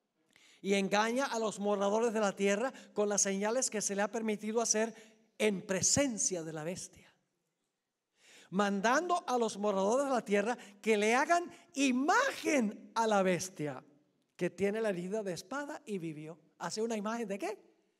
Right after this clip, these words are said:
De la primera bestia. Y luego dice en el versículo dieciséis,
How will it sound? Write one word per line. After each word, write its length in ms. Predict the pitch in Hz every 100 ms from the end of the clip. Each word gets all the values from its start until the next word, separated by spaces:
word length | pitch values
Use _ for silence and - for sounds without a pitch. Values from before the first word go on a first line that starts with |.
| _
De 160 | - 190
la 100 | 175
primera 380 | 170 165 170 196
bestia. 400 | 170 160 - 165 _ _ _ _ _ _ _ _ _ _ _ _ _ _ _ _ _
Y 180 | - 254
luego 380 | 247 339 370 247
dice 260 | 269 285 220
en 100 | 208
el 80 |
versículo 500 | 185 185 277 294 311
dieciséis, 800 | 277 233 220 185 196 170 202 -